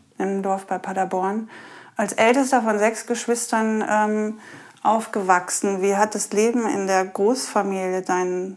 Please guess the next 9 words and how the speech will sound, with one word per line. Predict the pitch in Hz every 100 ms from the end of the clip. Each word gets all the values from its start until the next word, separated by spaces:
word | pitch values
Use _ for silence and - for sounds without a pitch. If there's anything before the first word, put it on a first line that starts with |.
| - -
Kochen | - 247 - 202 180
und | 180 180
deine | 190 185 190
Idee | 185 196 220
von | 220 185 185 185 - _
Kochen, | - 196 - -
von | - -
Essen | 202 208
geprägt? | 190 - 208 208 -